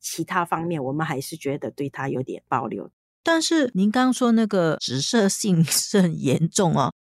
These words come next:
Speaker 2: 没有证据好像不可以随便这样指涉，说他身边的人都会有生命危险。
Speaker 1: 对，但是已经牵涉到开发项目的人啊，重要的一些证人就一个一个不见掉了，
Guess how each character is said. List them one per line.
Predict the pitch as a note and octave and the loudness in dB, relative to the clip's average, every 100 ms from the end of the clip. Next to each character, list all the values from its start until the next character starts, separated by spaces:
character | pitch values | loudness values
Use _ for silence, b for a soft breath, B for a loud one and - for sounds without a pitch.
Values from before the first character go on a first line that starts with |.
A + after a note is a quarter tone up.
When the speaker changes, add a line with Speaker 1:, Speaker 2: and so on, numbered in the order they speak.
| - | -4
Speaker 2:
没 | G3+ | 2
有 | C4+ B3 | 2 2
证 | - C4+ | 2 4
据 | A#3+ A#3+ | 4 4
好 | F#3+ D3+ | 2 4
像 | G#3 G3+ | 4 2
不 | G#3+ | 2
可 | G3+ | 4
以 | E3+ D3 | 4 4
随 | - - D#3 | 0 0 0
便 | F3 A3 F3 | 2 2 2
这 | D#3+ | 2
样 | F#3+ E3 D3+ - | 2 2 0 -4
指 | - C#3+ | -4 0
涉， | - G3 D#3 - _ _ _ | 2 2 2 0 _ _ _
说 | - F#3 F3+ E3+ - | -2 2 2 0 -2
他 | - F3+ | 0 0
身 | - F3 | 4 4
边 | F3 E3 | 4 2
的 | D3 | 4
人 | C#3+ D#3 | 2 2
都 | D#3+ | 2
会 | E3+ | 2
有 | G#2 | 2
生 | D3+ D#3+ | 0 4
命 | D#3+ D3 C#3+ | 4 4 2
危 | D3 | 0
险。 | D3 - - _ _ _ | 0 -4 -10 _ _ _
Speaker 1:
对， | - F4 | 0 2
但 | D#4+ F4 | 4 4
是 | D#4 - | 2 -6
已 | A3 | -2
经 | - F4 F4 D4 | 4 6 4 2
牵 | - E4+ | 0 2
涉 | E4 C#4+ | 2 2
到 | C4+ | 2
开 | C4 - C4 | 0 0 0
发 | B3+ B3 | 2 0
项 | - A#3+ | 2 0
目 | B3 B3 G3 | 0 -4 -4
的 | D#3+ | -6
人 | C#3+ A#2+ C3+ | -6 -8 -10
啊， | A2 - | -14 -6
重 | E4 F4 | 0 2
要 | E4+ C#4+ | 6 6
的 | G3+ | 6
一 | G3 | 2
些 | - G#3+ | 4 2
证 | - C#4+ D#3 | 4 2 2
人 | D3 C#3+ | -2 -2
就 | A3+ | -2
一 | - | 0
个 | - F#3 | 0 2
一 | A3 | 2
个 | G3+ | 0
不 | F3 D3+ | -4 -6
见 | C3 - D#3+ F#3 | -6 -2 -2 -2
掉 | D#3 | -4
了， | F#2+ | -4